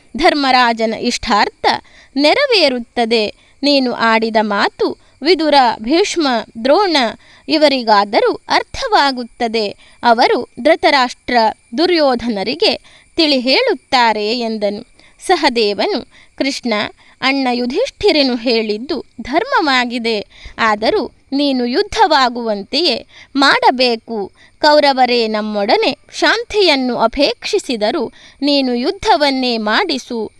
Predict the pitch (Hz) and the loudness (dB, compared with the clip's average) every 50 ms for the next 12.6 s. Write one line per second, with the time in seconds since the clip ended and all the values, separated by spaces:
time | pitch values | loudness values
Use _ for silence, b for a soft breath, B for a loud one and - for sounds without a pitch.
0 | b b b b b 220 285 277 269 262 - - 233 226 226 226 226 214 208 196 | b b b b b 0 0 0 0 0 -2 -4 -4 -2 -2 -4 -2 -4 -4 -2
1 | 208 208 226 277 392 453 359 - - b b b b b - 427 494 571 - 494 | 0 0 0 0 2 0 -4 -4 -4 b b b b b -6 -4 -4 -4 -2 -4
2 | 427 339 - 294 269 - - 285 254 233 226 254 254 254 240 233 220 220 226 220 | -2 0 0 -2 -2 -2 -6 -8 -8 -4 -2 -2 0 0 0 -2 -4 -4 -4 -4
3 | 214 214 208 233 381 453 392 - - - b b b b b 262 285 269 262 254 | -4 -4 -4 -2 -2 0 -2 -2 -4 -8 b b b b b 0 2 2 2 2
4 | 247 254 - - 302 370 539 - - 453 392 311 285 269 247 226 233 247 233 240 | 0 -2 -6 -6 -6 -6 -2 -2 0 0 2 2 4 2 2 2 0 -4 -4 -4
5 | 233 214 226 220 214 - _ _ _ _ _ _ _ _ _ _ _ _ _ _ | -8 -6 -6 -8 -8 -8 _ _ _ _ _ _ _ _ _ _ _ _ _ _
6 | _ _ - 214 214 262 349 330 349 339 294 277 277 254 240 226 220 233 240 220 | _ _ -14 -8 -4 0 0 0 2 2 0 2 2 2 2 0 -2 -2 0 0
7 | 196 - - 233 247 277 269 254 262 302 427 466 440 - - 415 294 254 220 233 | 0 -2 -4 -4 -2 -2 0 2 2 2 0 0 -4 -4 -2 0 0 2 2 0
8 | 302 240 214 B B B B B B 226 311 277 277 262 247 233 214 208 233 427 | 0 -2 -6 B B B B B B 0 2 2 2 0 -2 -2 -4 -4 -6 -6
9 | 453 - - - 427 370 311 277 254 247 226 220 - - - 233 277 415 466 - | -6 -6 -6 -4 -2 0 0 0 0 0 0 0 0 0 0 0 0 0 -2 -4
10 | - 427 370 302 269 262 247 240 233 208 220 208 214 214 - - 208 190 214 - | -2 0 2 2 2 0 -2 -4 -2 -2 0 0 0 -2 -2 -4 -4 -2 -2 0
11 | 427 320 - - B B B B B B B 233 226 214 214 262 427 381 269 - | 0 -2 -4 -6 B B B B B B B -2 0 2 2 2 0 0 -2 -4
12 | - b b b b b 294 330 277 247 247 | -6 b b b b b 0 0 0 2 2